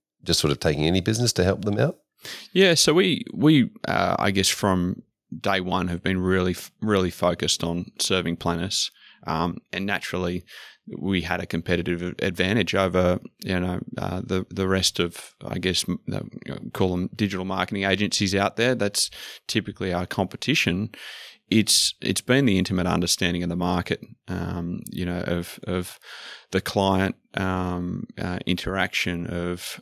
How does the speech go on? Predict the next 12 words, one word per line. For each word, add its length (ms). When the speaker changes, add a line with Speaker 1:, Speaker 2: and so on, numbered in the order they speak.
Speaker 2:
um, 480
you 160
know, 180
of 140
those 280
experiences 920
that 160
have, 180
that 180
have 220
delivered 460
that, 260